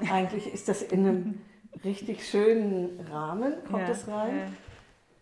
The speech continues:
Speaker 1: Das große Versprechen, das haben wir zum Beispiel für die Mutter und für den Vater
Speaker 2: Mhm.
Speaker 1: gestaltet.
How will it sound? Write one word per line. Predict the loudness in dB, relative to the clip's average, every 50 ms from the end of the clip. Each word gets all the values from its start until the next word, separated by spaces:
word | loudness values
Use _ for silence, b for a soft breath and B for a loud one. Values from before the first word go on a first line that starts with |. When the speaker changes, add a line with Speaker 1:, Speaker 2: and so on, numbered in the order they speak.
| _ _ _ _ _ _ _
Speaker 1:
Das | -12 -12 -4
große | 2 2 2 2 2 0
Versprechen, | 0 0 0 0 -4 -2 -2 -2 -2 0 -2 -4 -4
das | -4 -2 0
haben | 0 2
wir | 2 0 0
zum | -2 -2
Beispiel | 0 -2 -2 -4 -6 -8
für | -8 -6 -6 -6
die | -2 -2 -2 -2 -2 -4 -8 -10
Mutter | -4 -2 -2 -2 -2 -2 -4 -6 -6 -8 -10 -8 -2
und | 0 0 0 0
für | -2 -4 -4
den | 0 0 0 0
Vater | 0 -4 -8 -10 -10 -10 -10 -10 -12 -12 -14 -18 _ _ _ _ _ _ _ _ _ _ -10
Speaker 2:
Mhm. | -8 -8 -4 -4
Speaker 1:
gestaltet. | -4 -4 -4 -6 -8 -8 -8 -8 -10 -12 -14 -16